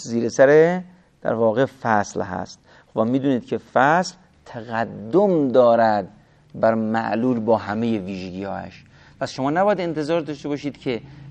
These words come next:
تخصص و تحسس اون حصهٔ از جنس جلوتر از خود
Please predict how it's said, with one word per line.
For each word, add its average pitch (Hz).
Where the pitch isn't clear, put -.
تخصص 127
و 123
تحسس 120
اون 131
حصهٔ 117
از 101
جنس 170
جلوتر 135
از 196
خود 180